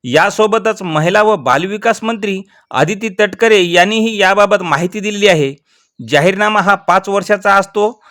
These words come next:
या काळात आम्ही लाडक्या बहिणींना कधीही एकवीसशे रुपये देऊ. याचाच अर्थ असा आहे की पाच वर्षांमध्ये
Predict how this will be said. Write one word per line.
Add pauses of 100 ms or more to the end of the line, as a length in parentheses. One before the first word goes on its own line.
(140)
या
काळात
आम्ही
लाडक्या
बहिणींना
कधीही
एकवीसशे
रुपये
देऊ. (580)
याचाच
अर्थ
असा
आहे (220)
की
पाच
वर्षांमध्ये